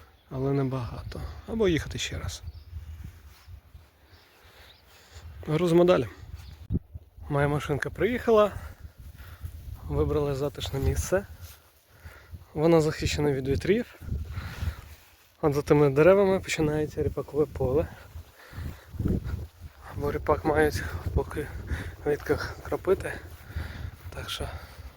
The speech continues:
трошки далі поставимо. Розвантаження вже почав, розкинув так підставки. Забув косу.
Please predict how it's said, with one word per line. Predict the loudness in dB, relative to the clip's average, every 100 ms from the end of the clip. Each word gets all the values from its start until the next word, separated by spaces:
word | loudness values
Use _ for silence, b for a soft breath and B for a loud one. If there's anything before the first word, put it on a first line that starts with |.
| -18
трошки | -14 -14 -6
далі | -6 -6
поставимо. | -10 -12 -8 -8 -8 -12 -14 -20 B B B B B B B B B -12 -8
Розвантаження | -2 0 4 4 6 4
вже | 4
почав, | -4 -4 2 2 2 B B B B B B B B B _ -8
розкинув | -8 -2 0 0
так | -2 -8
підставки. | -8 2 6 6 4 -8 -8 B B -20 -14 B B B B B B -20 -2
Забув | 8 8 8 4
косу. | 4 4 4 4